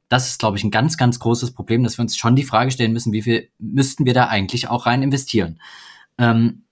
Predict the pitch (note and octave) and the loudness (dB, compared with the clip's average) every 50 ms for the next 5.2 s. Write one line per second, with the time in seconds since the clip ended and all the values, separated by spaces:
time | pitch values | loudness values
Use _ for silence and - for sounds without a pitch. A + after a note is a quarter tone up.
0 | _ _ _ - - A#2 B2+ E3 E3 F3 D#3+ D3+ D3 D3 - - B2+ - C3 B2 | _ _ _ -4 0 0 2 2 4 4 4 2 2 0 -4 -6 -6 -4 -2 -4
1 | B2 - - - A2+ B2+ C#3 - D#3 C#3 A#2+ C#3 C#3+ - D3+ B2 C#3+ C3 - - | -4 -2 0 0 0 2 2 2 2 2 2 0 0 0 -2 -2 -2 -2 -2 0
2 | C3+ C#3 C3 - - B2+ C3+ C#3 C3+ - - _ _ _ - A#2+ A2+ - - A2+ | 2 2 2 4 4 4 4 2 0 -4 -10 _ _ _ -6 -4 -4 -2 0 2
3 | A2+ A2 G#2 G#2 G#2+ G#2 A2 A2 A2 A2 G#2+ - _ _ _ - A#2 A2 - A2+ | 2 2 0 -2 -4 -2 0 0 2 0 0 -4 _ _ _ -6 -4 -2 -2 -2
4 | G#2 A2 A2+ - - A#2 A#2+ C#3 C3 B2 B2 B2 B2 A2+ G#2+ _ _ _ _ - | -2 -2 -4 -4 -2 0 2 2 2 2 0 0 -2 -6 -8 _ _ _ _ -8
5 | A#2+ G2+ G#2 G#2 | -6 -4 -4 -6